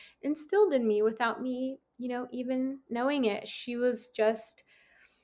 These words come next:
so happy to answer any questions. She made me feel safe and comfortable. She made me feel cared for. And I think that's kind of what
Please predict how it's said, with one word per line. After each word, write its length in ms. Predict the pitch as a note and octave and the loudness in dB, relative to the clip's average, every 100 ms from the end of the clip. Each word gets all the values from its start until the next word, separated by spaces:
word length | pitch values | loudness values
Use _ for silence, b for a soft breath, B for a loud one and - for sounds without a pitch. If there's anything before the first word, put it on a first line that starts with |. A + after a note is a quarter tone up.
| b _ _ | b _ _
so 180 | - A#3 | -8 -6
happy 420 | - G#3+ A3 A#3+ | -2 -2 -2 -4
to 140 | A3+ | -2
answer 340 | G#3+ A3 G#3+ A3 | 0 0 0 -2
any 160 | G#3 | -2
questions. 800 | G3+ - G3 - - B3 B3 B3 | -4 -6 -8 -6 -4 -2 -2 -4
She 160 | - G#3+ | -4 -4
made 300 | G3+ G3 G#3+ | -2 0 0
me 140 | A#3 | 0
feel 240 | A3 A3+ A#3+ | -2 -4 -2
safe 340 | - G#3+ G#3+ G#3+ | 2 4 4 2
and 160 | A3 G#3+ | -2 -2
comfortable. 800 | G#3 G#3 G#3 A3 A3 A#3 A#3+ A#3+ | -6 -8 -2 -2 -2 -2 -2 -4
She 200 | - A3 | -8 -8
made 280 | G#3+ G#3+ | -6 -4
me 180 | G#3+ A3 | -2 -4
feel 760 | - - A3 A3 A3 A3 A3+ A3 _ _ _ _ - | -8 -4 0 4 4 4 0 -8 _ _ _ _ -4
cared 340 | A#3+ F4 - | 4 4 2
for. 520 | - - - D3+ G#3+ - | -4 -6 -4 -4 -6 -2
And 120 | A#3+ | 0
I 100 | A3+ | 2
think 240 | A3+ D#4+ E4+ | 0 0 2
that's 200 | D#4+ - | 0 -2
kind 280 | - A3+ | -4 -2
of 160 | D4 D4+ | 0 0
what 380 | B3 A3+ G#3+ | 2 4 2